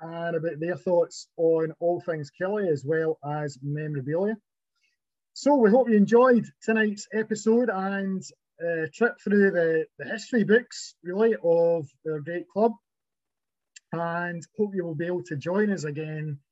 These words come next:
in the very near future. Do give us a follow on Twitter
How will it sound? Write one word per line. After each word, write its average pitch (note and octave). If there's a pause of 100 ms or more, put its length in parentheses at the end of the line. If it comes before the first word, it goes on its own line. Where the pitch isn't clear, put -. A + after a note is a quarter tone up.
(460)
in G3+
the F#3+
very F3+
near E3
future. G#3+ (580)
Do G#3+
give F#3
us F3
a D3+
follow F#3+
on D#3
Twitter A#3